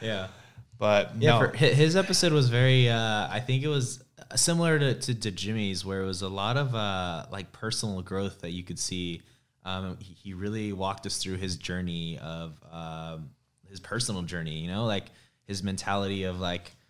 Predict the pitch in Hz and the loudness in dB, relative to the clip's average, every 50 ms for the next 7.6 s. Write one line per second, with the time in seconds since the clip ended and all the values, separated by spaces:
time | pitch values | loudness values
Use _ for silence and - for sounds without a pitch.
0 | _ _ _ _ _ - - - - - 107 104 113 110 107 107 107 104 104 101 | _ _ _ _ _ -6 -2 -2 0 2 2 2 2 2 2 0 0 0 0 0
1 | 98 - - 92 90 87 85 85 82 - 82 85 90 95 98 101 92 95 92 90 | -2 -4 -4 -4 -4 -2 -2 -4 -4 -6 -6 -4 -4 -2 -2 -2 -2 -2 -4 -4
2 | 95 90 90 - - - 82 87 95 90 87 87 90 98 98 98 92 - 101 - | -4 -6 -6 -8 -8 -10 -8 -6 -6 -6 -4 -4 -2 -2 0 0 2 2 2 0
3 | 92 87 87 85 87 85 92 90 87 - - 85 - - - 107 104 104 98 98 | 0 -4 -8 -8 -6 -6 -6 -6 -6 -6 -6 -4 -4 -2 0 0 0 0 0 -2
4 | 101 101 98 98 95 87 - 82 87 87 87 90 87 85 87 87 - - 87 85 | -2 -2 -2 -2 -2 -4 -6 -8 -8 -8 -8 -8 -8 -6 -6 -8 -8 -6 -8 -8
5 | 82 - - _ _ _ _ _ _ _ _ _ _ - 110 113 117 117 113 104 | -10 -10 -14 _ _ _ _ _ _ _ _ _ _ -6 -4 -2 0 0 0 -2
6 | 101 92 - 98 87 85 80 82 71 78 85 90 92 90 87 82 78 - - 101 | -2 -6 -6 -8 -8 -8 -6 -8 -8 -10 -8 -6 -6 -4 -6 -6 -8 -10 -8 -6
7 | 95 104 - - 104 101 98 98 95 95 92 | -6 -6 -4 -4 -2 -2 -2 -4 -4 -6 -8